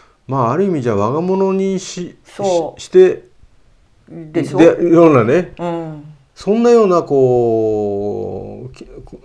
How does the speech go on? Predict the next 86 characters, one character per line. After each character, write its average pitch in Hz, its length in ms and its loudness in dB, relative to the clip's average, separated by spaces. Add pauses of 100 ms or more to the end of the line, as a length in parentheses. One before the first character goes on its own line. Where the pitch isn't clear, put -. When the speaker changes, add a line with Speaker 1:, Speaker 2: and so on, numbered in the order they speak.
(120)
Speaker 1:
ね、 123 500 -4 (100)
考 113 140 -8 (120)
え 107 60 -2
方 107 220 -4
っ 98 40 -8
て 101 100 -14
い - 20 -12
う - 20 -10
の 95 80 -10
は 87 40 -12
感 110 220 -12
じ 113 80 -8
ら 113 100 -6
れ 113 80 -8
ま 113 140 -8
す - 120 -16
よ 104 80 -16
ね。 98 60 -16
Speaker 2:
そ 95 60 -14
う - 20 -16
な 90 60 -18
ん 90 80 -18
で 90 60 -18
す 87 80 -20
よ - 80 -20
ね。 - 180 -20
な 170 80 -18
ん - 40 -20
か - 180 -20 (160)
貧 180 200 -12
し 220 180 -14
い 190 40 -10
な 208 200 -12
と 175 140 -18
思 165 120 -16
う 156 40 -20
ん 156 40 -20
で - 100 -20
す - 100 -20
け 165 100 -20
ど。 156 100 -20 (200)
Speaker 1:
そ - 140 -14
う。 87 320 -12
Speaker 2:
あ 160 160 -10
の、 160 160 -14
さ 180 140 -8
っ 175 120 -10
き 165 100 -20
の 151 100 -20
と - 140 -20
こ 143 100 -20
ろ 139 60 -20
に 139 140 -20
バ 180 140 -4
ン 175 40 -12
っ - 40 -16
て、 - 160 -20
「私 - 220 -10
有 254 120 -2
地 139 140 -12
に 135 100 -12
つ - 120 -18
き 143 80 -14
立 143 180 -16
ち - 80 -14
入 180 100 -10
り 147 60 -16
禁 135 140 -16
止」 - 180 -18
っ - 40 -20
て 120 120 -20
書 143 80 -18
い 131 60 -18
て 131 100 -20
あ - 20 -20
り 127 80 -20
ま - 80 -20
し - 100 -20
た 127 40 -14
ね。 107 60 -10
Speaker 1:
は 110 160 -6
い 107 40 -8
は 95 40 -8
い 80 40 -10 (100)
は 92 60 -8
い。 - 20 -8